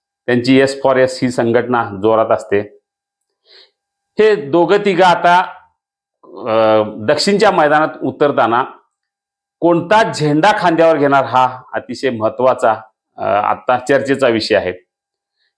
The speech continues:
तिसरी आघाडी म्हणजे परिवर्तन महाशक्ती आघाडी या तिघांच्याही संपर्कात आहे. दुसरीकडं वंचित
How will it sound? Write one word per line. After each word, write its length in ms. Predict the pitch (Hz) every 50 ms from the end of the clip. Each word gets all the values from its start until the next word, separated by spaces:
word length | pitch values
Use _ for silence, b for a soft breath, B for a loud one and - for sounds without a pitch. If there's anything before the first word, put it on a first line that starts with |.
| _ _ _ -
तिसरी 320 | 165 160 - - 170 190
आघाडी 360 | 196 185 151 131 131 120 110 98
म्हणजे 280 | 98 104 107 113 113 - - - _ -
परिवर्तन 640 | 135 135 151 160 160 156 139 - - - 156 156
महाशक्ती 640 | 151 131 123 120 131 139 - - 135 - - - 139
आघाडी 420 | 135 127 123 117 123 123 131 135 - - _ _ _ -
या 240 | - 123 127 127 127
तिघांच्याही 600 | 123 - - 120 113 127 135 143 139 160 156 147
संपर्कात 460 | 120 156 143 107 107 123 117 127 113 -
आहे. 240 | 110 104 104 104 101 - _ _ _ _ _ _ _ _ _ _ _ _ -
दुसरीकडं 720 | 107 110 131 135 - 170 165 175 156 160 151 151 156 160 165 - - - _ _ _ _ _
वंचित 460 | - 113 139 147 156 151 151 - 240